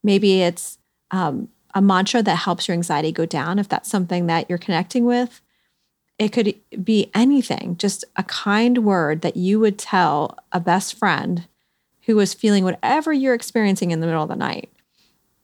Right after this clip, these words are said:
Put that on a note, put it in the box or the bag with the food.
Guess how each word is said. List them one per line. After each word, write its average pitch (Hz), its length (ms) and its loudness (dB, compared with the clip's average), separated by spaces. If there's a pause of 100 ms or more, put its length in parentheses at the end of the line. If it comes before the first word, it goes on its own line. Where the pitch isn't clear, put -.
(140)
Put 208 160 -2
that 208 100 2
on 196 180 0
a 185 40 0
note, - 360 -4 (560)
put 220 140 0
it 214 100 0
in 208 100 2
the 208 100 4
box 165 480 0
or 190 80 0
the 190 100 0
bag 151 440 -2
with 180 160 -6
the 185 80 -4
food. 165 480 -4